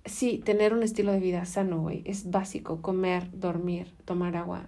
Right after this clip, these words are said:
eh, socializar. Es básico, güey. Porque, a ver,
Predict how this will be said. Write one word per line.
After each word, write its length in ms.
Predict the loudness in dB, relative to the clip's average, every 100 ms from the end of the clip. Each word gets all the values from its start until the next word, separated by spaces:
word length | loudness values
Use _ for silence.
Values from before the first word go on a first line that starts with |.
| -8 -6
eh, 420 | -4 -2 -4 -6 -14 -20 -20 -20 _ -18
socializar. 960 | -2 0 4 2 2 0 0 2 2 0 -12 -20 -20 _ -20 -20 -8
Es 200 | -8 0
básico, 480 | 2 2 -4 -8 -10
güey. 160 | -10 -6
Porque, 480 | -4 -2 -2 -2 -8 -20 -20 -20 -20 -18 -2
a 100 | 2
ver, 240 | 2